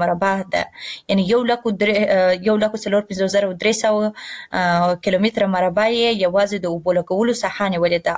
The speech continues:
او د ټول هیواد د اوبو لګولو د حوزې په سلو کې درویشت اعشاریه شپږ برخه یې تشکیل کړې ده. یعنې دومره زیاته کچه سره په دې څخه ګټه اخیستل کیږي. او دومه په خپله د فراه رود دی، چې د اوبو لګولو ساحه یې،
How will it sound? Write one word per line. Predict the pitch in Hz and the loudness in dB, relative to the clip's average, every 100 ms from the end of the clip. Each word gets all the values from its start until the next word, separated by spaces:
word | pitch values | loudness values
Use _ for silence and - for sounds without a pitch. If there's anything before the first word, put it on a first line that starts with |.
| 185 | 0
او | 170 180 | 0 0
د | 180 - | -2 0
ټول | 262 262 240 | 2 2 0
هیواد | 214 185 208 190 | -4 0 0 0
د | 185 190 | -6 -6
اوبو | 175 180 180 | -4 0 0
لګولو | 180 180 220 220 | 0 0 0 0
د | 185 175 | 0 -2
حوزې | 170 170 208 208 - | -2 0 -2 0 -2
په | - | -2
سلو | - 262 262 - | -2 0 0 -2
کې | 233 240 - - - - 175 170 | -4 -4 -4 -8 -10 -6 -2 2
درویشت | 247 254 254 - 202 | 2 0 -4 -6 -6
اعشاریه | - 214 196 190 - | -2 0 0 -4 -4
شپږ | 240 240 - - - - 185 220 | -4 -4 -6 -14 -18 -12 -2 -2
برخه | - 196 | 0 -2
یې | 185 | 0
تشکیل | 185 - 180 - | -4 -6 -8 -4
کړې | 180 175 180 | -2 0 0
ده. | 180 | -2
یعنې | 180 180 165 269 | -2 -2 -2 2
دومره | 269 240 208 | 4 2 2
زیاته | 226 233 214 233 | 0 -2 -4 -4
کچه | 277 233 - | -4 -2 0
سره | 202 - | 0 -2
په | 180 | -2
دې | 202 - | -4 -2
څخه | - 208 - | -4 -4 -4
ګټه | 202 - - | -6 -8 -10
اخیستل | 180 - 175 170 202 | -8 -6 -6 -6 -6
کیږي. | 180 - | -6 -2
او | 175 170 190 | -2 0 0
دومه | 247 254 254 | 0 0 -2
په | - | -4
خپله | 233 220 190 | -2 0 -2
د | 185 | -4
فراه | 180 202 226 226 | -2 0 0 -2
رود | 220 220 | -4 -6
دی، | 202 196 | -6 -6
چې | 202 190 - - - | -6 -8 -10 -18 -4
د | 202 190 | 0 0
اوبو | 185 196 196 | 0 0 0
لګولو | 175 185 220 233 220 | 0 0 0 0 -2
ساحه | 208 208 202 | -2 -2 -2
یې، | 196 | 0